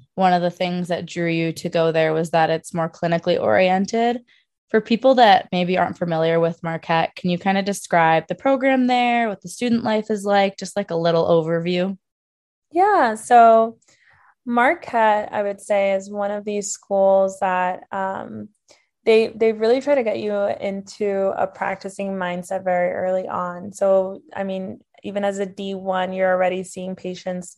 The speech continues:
Speaker 2: by doing cleanings. And it's, you know, you might not be prepping on real patients, um, but you are doing things that require you to get very comfortable with your sk-, with your hand skills and, you know, in direct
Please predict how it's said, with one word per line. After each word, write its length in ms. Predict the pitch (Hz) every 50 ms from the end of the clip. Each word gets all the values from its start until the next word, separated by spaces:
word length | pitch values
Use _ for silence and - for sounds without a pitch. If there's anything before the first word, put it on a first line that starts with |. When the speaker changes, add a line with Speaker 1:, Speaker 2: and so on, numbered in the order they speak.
| 185 _
Speaker 2:
by 220 | - 185 180 185 180
doing 340 | 180 190 180 175 180 180
cleanings. 640 | 175 - - 185 185 180 170 - - 190 190 190 - _ _ _ _ _ _ _ _ _ -
And 80 | 202
it's, 300 | 202 196 190 196 - - _ _
you 160 | - 208 226 208
know, 160 | 196 190 185
you 160 | 190 196 196
might 180 | 202 196 196 196
not 180 | 196 190 196 -
be 340 | - 190 185 185 185 185 185 -
prepping 680 | - - - 190 185 180 - 190 185 185 180 180 185
on 200 | 196 196 185 180
real 200 | 185 180 180 180 185
patients, 800 | - 247 311 311 311 302 285 277 277 269 269 269 - - - - _ _ _ _ _ _ _ -
um, 420 | - 208 202 202 196 190 196 190 190 -
but 200 | 208 196 196 196
you 200 | 208 208 - -
are 340 | - 196 196 196 196 190
doing 320 | 190 190 196 190 190 185 190
things 220 | 190 190 185 180
that 100 | 190 190
require 420 | 185 180 180 - 190 190 180 180 180
you 160 | 185 185 185
to 80 | 180
get 200 | 185 185 175 180
very 200 | 185 185 180 180
comfortable 460 | 180 190 185 180 180 - 185 190 185 185
with 200 | 190 180 180 190
your 220 | 190 185 185 185
sk-, 360 | 185 - - - - - -
with 220 | 202 196 196 190 190
your 140 | 190 190
hand 320 | 185 190 196 190 196 226 214
skills 460 | - - 196 - - - - 190 196
and, 420 | 196 190 190 190 190 190 185 185
you 60 | 196 190
know, 140 | 185 180
in 100 | 180 185
direct 380 | 185 190 185 185 185 185 180